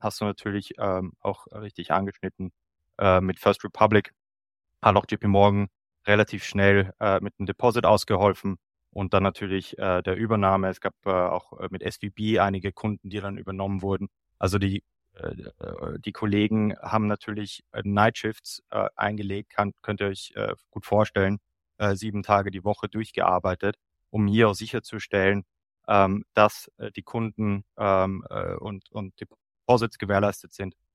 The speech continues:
dass, äh, keine, äh, systemischen Risiken hier, ähm, äh, aufpoppen. Also so daher, äh, J P Morgan ist sich seiner wichtigen Rolle als syste-, systemkritischste Bank der Welt bewusst und, äh, agiert auch entsprechend. Ähm,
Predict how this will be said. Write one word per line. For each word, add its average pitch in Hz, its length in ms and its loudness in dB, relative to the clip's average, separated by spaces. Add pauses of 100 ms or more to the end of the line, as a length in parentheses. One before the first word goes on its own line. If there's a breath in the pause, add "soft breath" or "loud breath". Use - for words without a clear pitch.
(140)
dass, - 240 -4
äh, 101 260 0 (520)
keine, 101 480 0
äh, - 240 -6
systemischen - 600 -10
Risiken 98 500 -8 (280)
hier, 95 480 4
ähm, 90 440 -2
äh, 107 60 0
aufpoppen. 101 640 -2
Also 104 360 2 (300)
so 104 60 -8
daher, 107 360 8 (360)
äh, 101 200 2
J 110 140 0
P 120 80 -4
Morgan 113 440 6
ist - 180 -12
sich - 160 -10
seiner 110 300 2
wichtigen 117 300 -8
Rolle 113 400 -2 (100)
als - 380 -6
syste-, - 340 -18
systemkritischste 110 720 -8
Bank 104 260 -2 (360)
der 92 140 4
Welt 107 260 2
bewusst 113 520 -6
und, 104 380 -10
äh, - 80 -14 (100)
agiert 107 300 -2
auch 101 120 0
entsprechend. 87 500 -10 (480)
Ähm, 98 520 2